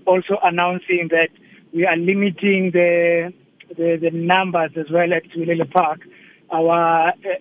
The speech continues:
our M D C boys have been sent home. Our A B C Motsepe boys have been sent home. Our under sixteen and under nineteen boys at school, uh, they've been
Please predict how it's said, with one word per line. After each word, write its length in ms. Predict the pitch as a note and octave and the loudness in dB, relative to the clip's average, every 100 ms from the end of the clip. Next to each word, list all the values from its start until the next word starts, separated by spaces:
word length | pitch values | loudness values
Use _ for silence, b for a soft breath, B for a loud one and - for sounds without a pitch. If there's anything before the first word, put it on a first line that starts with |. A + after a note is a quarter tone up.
| _ - | _ -4
our 220 | E3+ E3+ - - | 0 -2 -4 -4
M 160 | F#3+ | -2
D 180 | F#3 F3 - | -2 -6 -2
C 120 | G3 | -4
boys 380 | - F3 F#3 F3 | 2 2 2 0
have 160 | E3 | -6
been 160 | D#3 D3+ F3+ | -6 -8 0
sent 180 | F3+ | 0
home. 360 | D#3 E3+ F#3+ A3 - B B B | 0 0 0 -2 -10 B B B
Our 320 | D#3+ D#3+ D#3+ F3 | -4 0 0 0
A 140 | F#3+ F#3+ | 0 -2
B 180 | F3 E3 | -2 -4
C 120 | G3+ | -2
Motsepe 540 | G3 F3+ - F#3+ F#3+ E3+ | 0 0 0 0 0 0
boys 340 | F3 F#3 F#3+ F3+ | 2 2 0 -2
have 120 | E3 | -6
been 180 | E3 D#3 - | -6 -10 -2
sent 240 | F#3 F3 | -2 0
home. 340 | D#3 F#3 G#3+ A3 B B B | 0 0 0 -6 B B B
Our 500 | E3 E3 E3 E3 D#3+ - | -2 0 2 2 0 0
under 720 | F#3 F#3+ F#3 F#3 F3+ F3 F3+ F3+ - - - - | 0 2 2 4 4 4 2 -2 -10 -20 -20 -12
sixteen 440 | F3+ - G#3 G#3 | -12 -6 -2 0
and 200 | F3+ F#3+ | 0 0
under 240 | F3+ F#3 F3+ | 0 2 0
nineteen 520 | F3 F3+ F#3 F#3 G3+ | 0 0 -2 -4 -4
boys 280 | D#3+ F3 F3 - | 2 2 0 -2
at 100 | F3+ | -4
school, 420 | - - A3+ F#3+ G#3+ B B B B - | -4 -6 0 2 2 B B B B -4
uh, 560 | E3+ E3 E3 E3 D#3+ F#3+ F#3 | 0 2 2 2 0 -4 -4
they've 440 | E3 E3 E3 E3+ | 0 2 2 -2
been 180 | E3+ E3 | -4 -8